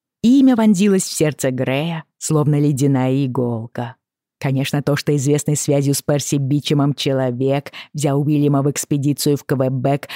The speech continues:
могло быть не более чем простым совпадением. Но будь он проклят, если поверит в подобное. При упоминании имени Рэндалл Айзекс Несси резко подняла голову,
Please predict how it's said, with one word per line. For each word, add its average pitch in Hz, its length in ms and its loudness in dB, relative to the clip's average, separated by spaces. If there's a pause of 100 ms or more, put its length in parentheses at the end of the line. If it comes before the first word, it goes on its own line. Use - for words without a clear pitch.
(160)
могло 139 340 0
быть 160 220 0
не 180 120 4
более 147 400 2
чем 147 240 -2
простым 156 420 -2
совпадением. 160 1300 -2 (480)
Но 262 140 4
будь 220 240 2
он 156 160 2
проклят, 123 600 -8 (360)
если 143 340 0
поверит 135 520 -2
в - 100 -20
подобное. 131 920 -2 (680)
При 175 60 2
упоминании 139 920 0
имени 139 440 -2
Рэндалл 131 480 -2 (140)
Айзекс 185 720 -6 (340)
Несси 254 400 2
резко 196 400 -2
подняла 151 480 0
голову, 120 720 -4